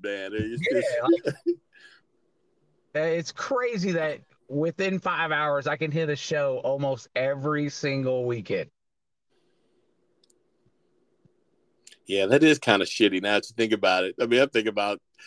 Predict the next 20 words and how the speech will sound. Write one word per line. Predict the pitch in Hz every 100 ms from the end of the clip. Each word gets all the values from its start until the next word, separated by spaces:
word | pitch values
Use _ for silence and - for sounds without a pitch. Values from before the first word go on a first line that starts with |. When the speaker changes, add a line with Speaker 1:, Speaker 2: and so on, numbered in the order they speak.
| -
Speaker 1:
Rogersville, | 101 117 120 110 117 113 113 110 107 110 - _ _
fucking | 123 113
Whitesburg, | 104 113 117 - 110 107 107 107 117
fucking | 151 117 107 113
Middlesboro, | 131 127 113 113 117 113 117 117 - _ -
fucking | 139 123 107
Greenville, | 117 139 143 120 131 127 127 123 123 - _
Knoxville, | 117 127 143 160 147 139 131 127 131 156 -
fucking | 151 147 139 165
<laughs> | - - 311 339 - - - - 453 - 415 - - 453 - _ 427 - _ _ - -
Sevierville. | 185 185 190 190 190 185
Speaker 2:
Oh, | 190 190 190
yeah. | 190 - -
Speaker 1:
I | 175
mean, | 185
it's | 190
like | 185
a | 175
fucking | - 190 175
circle. | - - 190 196 - -